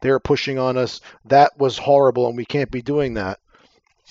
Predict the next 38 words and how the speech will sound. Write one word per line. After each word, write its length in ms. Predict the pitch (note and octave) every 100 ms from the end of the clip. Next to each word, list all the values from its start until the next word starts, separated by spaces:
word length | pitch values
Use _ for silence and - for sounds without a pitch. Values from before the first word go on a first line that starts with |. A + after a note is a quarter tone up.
| - _ _ _ _ - _ _
Uh, 140 | A#2
history's 480 | A#2 D3+ - D3+ A#2
littered 340 | C#3 D#3+ C3+ A#2
with 200 | A#2+ A2
whites 320 | C3+ B2+ -
killing 360 | - C3 A#2+
whites, 520 | B2 B2 A#2 - - - _ - _ _ _ _ _ _ C#3
and 200 | C3 C3
this 300 | B2+ B2+ D3
shit, 480 | - C#3 D3 -
we 120 | C#3 D#3
can 200 | - C#3+
never 280 | D#3+ D#3+
do 180 | D3+ D#3
this 160 | C#3 C3+
shit 240 | - C#3
ever 260 | C3+ A#2+ B2
again. 380 | A2+ G#2+ F2+ _ _ _ _ _ _ -
Never. 420 | C3 A#2 F2 C#2+ _ _
There 100 | B2
should 160 | -
be 100 | C3
never 300 | C3 C#3+ C3+
a 40 | B2+
reason 320 | C3 A#2+ A#2+
why 160 | A2 A2
whites 320 | A2 G#2+ -
are 60 |
killing 300 | - A2 A2
whites 240 | G#2 G#2 -
again, 320 | A2 G#2 G2 _ _ -
especially 440 | A#2 - C3+ -
now 260 | C3 C3+ B2
that 140 | A#2+
our 60 | A2+
numbers 340 | A#2 A#2+ A2+
are 80 | A2
dwindling 580 | A2 A2+ A2+ A2+ A2 G#2